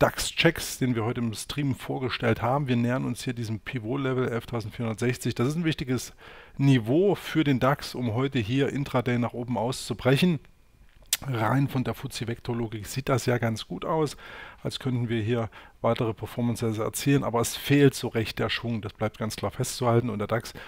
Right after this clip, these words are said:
überdies ja ohnehin hier in einem ganz klaren Abwärtsmomentum. Weitere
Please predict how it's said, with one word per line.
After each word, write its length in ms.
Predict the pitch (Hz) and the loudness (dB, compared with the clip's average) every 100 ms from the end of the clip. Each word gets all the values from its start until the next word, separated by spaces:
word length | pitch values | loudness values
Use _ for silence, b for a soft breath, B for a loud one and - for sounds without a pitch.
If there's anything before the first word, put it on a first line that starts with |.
| B | B
überdies 440 | - 127 113 123 - | -6 -4 0 0 2
ja 100 | 110 | 0
ohnehin 440 | 117 117 104 113 - B | 2 2 2 0 -4 B
hier 300 | B 123 113 - B | B 2 2 2 B
in 140 | 131 127 | 0 2
einem 140 | 104 - - | 2 -4 -2
ganz 280 | 120 117 - | 0 2 0
klaren 300 | 117 101 104 | 0 0 0
Abwärtsmomentum. 960 | - - 110 - 120 131 135 117 87 | -2 0 0 2 4 6 4 2 2
Weitere 400 | 95 131 127 123 | 2 4 2 0